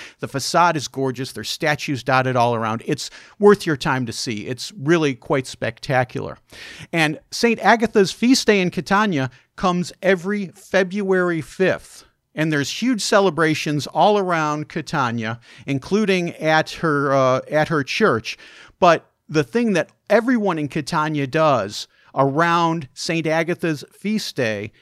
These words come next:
is to have this sponge cake called the Cake of Saint Agatha. It's a sponge cake.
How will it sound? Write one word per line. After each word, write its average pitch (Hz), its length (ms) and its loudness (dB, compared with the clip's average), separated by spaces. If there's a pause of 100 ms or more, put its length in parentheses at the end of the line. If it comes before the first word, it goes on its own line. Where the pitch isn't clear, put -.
(160)
is 151 160 -2
to 160 100 -2
have 160 360 0
this 147 160 -4
sponge 247 580 -2
cake - 380 -6
called 139 320 0
the 131 100 -4
Cake 165 380 -4
of 170 120 -6
Saint 143 300 -6
Agatha. 185 560 -2 (420)
It's 156 200 -4
a 160 40 0
sponge 226 460 -2
cake. 135 480 -2